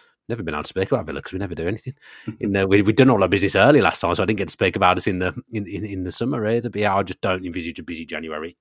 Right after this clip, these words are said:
Speaker 1: either way, outgoings or incomings.
Speaker 2: No,
Speaker 1: I think Villa,
Speaker 2: I,
Speaker 1: I think
Speaker 2: I
Speaker 1: Villa
Speaker 2: don't
Speaker 1: are better
Speaker 2: think
Speaker 1: off
Speaker 2: so.
Speaker 1: keeping as is.
Speaker 2: I don't think so. I think, you know, history always shows that, um, Sawiris and Edens are, are willing to,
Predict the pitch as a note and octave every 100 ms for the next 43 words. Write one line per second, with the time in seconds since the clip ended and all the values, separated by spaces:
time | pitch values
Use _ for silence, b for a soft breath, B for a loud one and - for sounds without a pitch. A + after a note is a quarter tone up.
0 | - F2 F2+ E2 D#2+ D#2+ - E2+ E2+ E2+
1 | D#2+ E2 E2 E2 F#2+ E2 D#2+ - - F2
2 | E2 D#2+ - - B2+ A2+ G#2 F#2+ G#2 F#2+
3 | F#2 - F2 G2+ E2 E2+ F#2 - _ b
4 | b b b b - E3 B2+ C#3+ C3+ -
5 | C3+ B2+ C#3 A#2+ A2+ A2 B2 A2+ A#2 A2
6 | A2 G#2 - A2+ G2+ G2 G2 - _ _
7 | _ - - F#2+ F#2+ F#2 F2+ - - G#2+
8 | G2+ F#2+ - G2 G2 E3 - G2 - -
9 | G2+ G2 G2 F#2 G#2+ F#2+